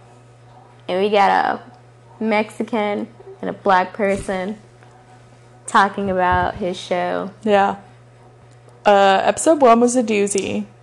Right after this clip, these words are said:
Speaker 2: I'm gonna, still going through all of the content 'cause we literally spent three hours being like, "What?"
Speaker 1: What happened?
Speaker 2: And that was what, what?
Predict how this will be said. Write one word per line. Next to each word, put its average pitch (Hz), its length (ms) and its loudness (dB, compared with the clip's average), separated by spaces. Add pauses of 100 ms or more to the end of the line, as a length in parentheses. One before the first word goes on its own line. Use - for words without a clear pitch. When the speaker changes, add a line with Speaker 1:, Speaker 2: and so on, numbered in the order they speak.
(100)
Speaker 2:
I'm 196 220 0
gonna, 208 240 -4
still 208 360 2
going 190 380 0
through 196 240 0
all 196 220 0
of 185 100 -6
the - 80 -2
content - 680 -2
'cause 208 260 -6 (140)
we 208 320 -2
literally 196 420 2
spent - 360 0
three 190 200 2
hours 185 320 2
being 190 220 2
like, 185 200 2
"What?" 220 580 6 (880)
Speaker 1:
What 226 180 2
happened? 254 640 2
Speaker 2:
And 214 180 4
that 214 160 8
was 202 200 6
what, 190 340 2
what? 220 500 6